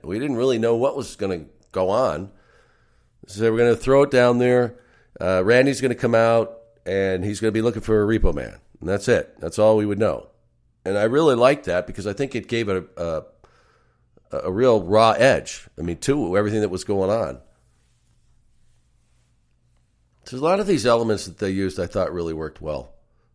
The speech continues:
You know, I do. Uh, he came out. Uh, I was just surprised. Now, this,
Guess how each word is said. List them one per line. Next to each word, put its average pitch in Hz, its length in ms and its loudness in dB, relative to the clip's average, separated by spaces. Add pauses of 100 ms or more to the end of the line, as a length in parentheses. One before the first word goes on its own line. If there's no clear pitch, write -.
(140)
You 87 100 -8
know, 110 300 -2
I 92 80 -4
do. 87 260 -8 (3250)
Uh, 147 160 2
he 202 160 -2
came - 320 0
out. 156 340 4
Uh, 143 120 2
I - 40 -2
was - 140 -4
just - 160 -8
surprised. 147 460 -2
Now, 127 300 2
this, 185 400 -2